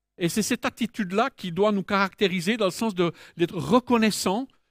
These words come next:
que Dieu a accompli le sacrifice, le sacrifice expiatoire à la croix en Jésus. Et nous n'avons plus besoin de sacrifier, vous comprenez ?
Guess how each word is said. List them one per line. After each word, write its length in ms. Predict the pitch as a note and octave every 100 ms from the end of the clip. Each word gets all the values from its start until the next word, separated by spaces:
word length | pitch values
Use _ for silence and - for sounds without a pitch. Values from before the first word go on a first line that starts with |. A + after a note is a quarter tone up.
| _
que 80 | G3
Dieu 340 | D#3+ D#3+ C#4+
a 200 | - F3+
accompli 680 | A#3+ - B3 B3 A#3 C4 G3
le 120 | C#3+
sacrifice, 680 | D3+ - - F#3 A3 F#3 -
le 140 | F#3+ D#3+
sacrifice 540 | G3 - G3 G3+ -
expiatoire 920 | G#3 - F3 D#3+ - D#3 G#3 A3 A#2 - _ _
à 140 | G#3
la 100 | A#3
croix 480 | - - E3 G3+ A3+
en 120 | G#3
Jésus. 460 | G3+ G#3+ G3 F#3+ F#3+ - _
Et 140 | E3
nous 300 | F3 G#3 D4+
n'avons 280 | B3 F#3 G3
plus 180 | - C4+
besoin 360 | G3 F#3+ A3+
de 80 | F#3+
sacrifier, 580 | - G3+ - G3 - D3
vous 80 | B2+
comprenez ? 500 | D#3+ - F#3 B3+